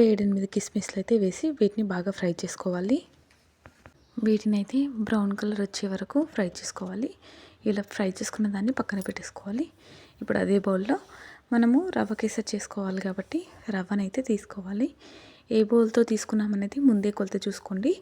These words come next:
తర్వాత వాటర్ కూడా దాంతోనే యాడ్ చేయాలి కాబట్టి దీన్నైతే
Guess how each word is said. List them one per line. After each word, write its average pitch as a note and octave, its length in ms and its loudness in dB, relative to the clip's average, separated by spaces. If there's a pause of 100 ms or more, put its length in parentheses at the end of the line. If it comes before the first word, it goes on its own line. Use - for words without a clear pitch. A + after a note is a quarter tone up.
(340)
తర్వాత G#3+ 320 0
వాటర్ G3 340 -2
కూడా A3 220 0
దాంతోనే G3+ 540 -2
యాడ్ F#3+ 240 2
చేయాలి F#3 300 -6
కాబట్టి F#3 360 -2 (1200)
దీన్నైతే G#3 520 0